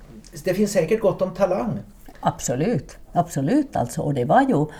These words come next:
Speaker 2: det var ju, vi var ju V M i Lahti sjut-, åttionio. Och, eh, och då hade vi ett lag. Vi hade ju, åh, två tjejer och tre killar
Speaker 1: Mm.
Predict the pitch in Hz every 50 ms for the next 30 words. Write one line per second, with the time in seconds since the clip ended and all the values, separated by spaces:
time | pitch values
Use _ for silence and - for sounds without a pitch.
0 | - - - - - - 160 151 160 220 262 277 233 202 170 160 156 151 147 147
1 | 143 135 131 147 185 180 220 202 185 190 175 165 185 175 170 170 156 156 165 160
2 | - 175 147 151 160 226 277 277 - - - - - 135 131 135 135 135 135 135
3 | 131 123 139 - - - - - - - - - - 151 147 - - - - -
4 | - - - - - - - - - 160 - 185 160 160 170 160 143 170 233 -
5 | - 151 151 - - - - - - - - - - - - - - - - -
6 | - 143 - - - - - 143 135 139 139 143 151 - - - - - - -
7 | - - - - - _ - - - - - - - - - 160 147 139 131 151
8 | 160 - 339 339 349 311 269 156 135 - 160 - - - - - - - 165 160
9 | 226 254 220 208 165 156 139 135 147 - - - - - - - - - - 135
10 | 65 - - - - - - - - - - - - - - - - - - -
11 | - - - - - - - - - - - - - - - - - - - -
12 | - - - 151 151 120 127 127 - - - - - 151 143 - 160 123 107 104
13 | 104